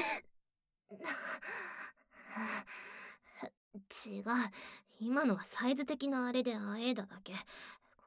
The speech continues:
からは全然。う、うん。だ、だからいきなり始めんなっての。マジ、エッチした経験全然ないっつうのが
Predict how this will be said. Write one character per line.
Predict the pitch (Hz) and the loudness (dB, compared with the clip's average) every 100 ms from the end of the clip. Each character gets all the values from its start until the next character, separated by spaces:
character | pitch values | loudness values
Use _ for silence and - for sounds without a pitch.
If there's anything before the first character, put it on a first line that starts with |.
| - | -12
か | - | -6
ら | 233 | -2
は | 202 | -2
全 | 196 196 | -4 -2
然。 | 214 220 214 202 - - _ _ _ _ | 0 0 -2 -6 -16 -18 _ _ _ _
う、 | 262 | -8
う | |
ん。 | 262 _ _ _ - - 233 | -8 _ _ _ -20 -16 0
だ、 | 269 381 349 - - - - - 254 254 - _ - 262 285 - - _ - - - - | 8 8 8 0 -2 -4 -8 -6 0 0 0 _ -4 -2 0 -4 -6 _ -14 -14 -16 -6
だ | 262 240 233 | -2 0 0
か | - 247 | -2 -4
ら | - | -6
い | - | -12
き | - | -6
な | 370 381 | -4 -2
り | |
始 | 370 - - 480 523 466 | -4 -8 -6 -2 4 6
め | |
ん | |
な | 392 | 8
っ | 403 _ | 4 _
て | 185 254 | -6 0
の。 | 277 302 311 - - 277 302 359 392 - 302 - - - - 269 - 247 220 196 | 2 2 0 -4 -10 -2 2 2 2 0 0 -2 -4 -12 -12 -10 -4 -2 -2 -2
マ | 220 | -4
ジ、 | 202 196 - - - | -4 -8 -8 -8 -2
エ | 269 | -2
ッ | 254 | 0
チ | 240 | -2
し | - | 0
た | 220 | -4
経 | 220 214 | -4 -4
験 | 202 220 208 | 0 0 2
全 | 220 240 | 4 6
然 | 254 269 262 | 6 6 2
な | 254 | 2
い | 285 | 0
っ | 254 | -2
つ | - | -4
う | 226 | -4
の | 170 | -4
が | - | -8